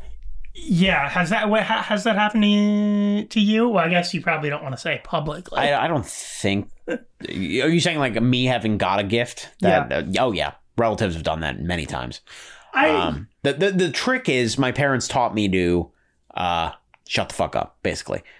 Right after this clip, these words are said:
Speaker 2: You
Speaker 1: Yeah,
Speaker 2: know what I mean?
Speaker 1: I mean,
Speaker 2: Like,
Speaker 1: that's
Speaker 2: I
Speaker 1: my usual trick too.
Speaker 2: One, one time when I was, like, nine, I was like, "I have this already." Uh, and I was like, "Oh, you sound awful."
Speaker 1: Yeah.
Speaker 2: Even back then, I was like, "Oh, why did you say that?"
Speaker 1: <laughs>
Speaker 2: Uh, like, what?
Speaker 1: Yeah, that's usually
Speaker 2: You could
Speaker 1: I,
Speaker 2: always,
Speaker 1: I
Speaker 2: you can
Speaker 1: agree.
Speaker 2: always return it.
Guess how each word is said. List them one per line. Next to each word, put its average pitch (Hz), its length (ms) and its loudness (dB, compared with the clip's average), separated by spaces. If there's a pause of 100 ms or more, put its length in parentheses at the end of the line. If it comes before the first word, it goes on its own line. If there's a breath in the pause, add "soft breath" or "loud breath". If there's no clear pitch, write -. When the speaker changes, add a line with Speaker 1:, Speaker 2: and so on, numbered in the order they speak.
(140)
Speaker 2:
You 294 140 2
Speaker 1:
Yeah, 269 40 4
Speaker 2:
know 151 60 2
what 151 60 2
I 151 40 0
mean? 143 140 0
Speaker 1:
I - 100 2
mean, 226 100 4
Speaker 2:
Like, 233 100 2
Speaker 1:
that's - 100 0
Speaker 2:
I - 20 2
Speaker 1:
my 220 320 2
usual 190 540 2
trick 156 260 0
too. 190 240 0 (280 soft breath)
Speaker 2:
One, 160 360 2
one 160 200 2
time 139 200 0
when 127 100 0
I 120 80 -2
was, 110 120 0
like, 107 100 0
nine, 104 400 0
I 92 60 -2
was 92 100 -2
like, - 160 -2
"I 285 160 -2
have 202 340 0
this 143 200 0
already." 85 500 2 (480 loud breath)
Uh, 90 340 -2
and 90 160 -2
I 90 120 -2
was 80 100 -4
like, 82 80 0
"Oh, 87 180 0
you 82 160 -2
sound 80 280 0
awful." 71 420 -2 (240)
Speaker 1:
Yeah. 170 220 2
Speaker 2:
Even 170 160 0
back 117 200 -4
then, 117 180 -2
I 95 60 -2
was 95 120 -2
like, 95 100 2
"Oh, 123 120 2
why 123 160 2
did 135 140 -4
you 117 60 0
say 117 200 0
that?" - 300 0
Speaker 1:
<laughs> 165 320 4
Speaker 2:
Uh, - 40 0
like, 269 180 2
what? 233 180 2
Speaker 1:
Yeah, 330 140 2
that's 269 240 2
usually 240 440 2
Speaker 2:
You 185 80 2
could 196 140 2
Speaker 1:
I, 180 180 6
Speaker 2:
always, 196 220 4
Speaker 1:
I - 60 0
Speaker 2:
you 185 140 4
can 190 100 2
Speaker 1:
agree. 190 160 4
Speaker 2:
always 208 300 4
return 151 400 0
it. 92 160 -2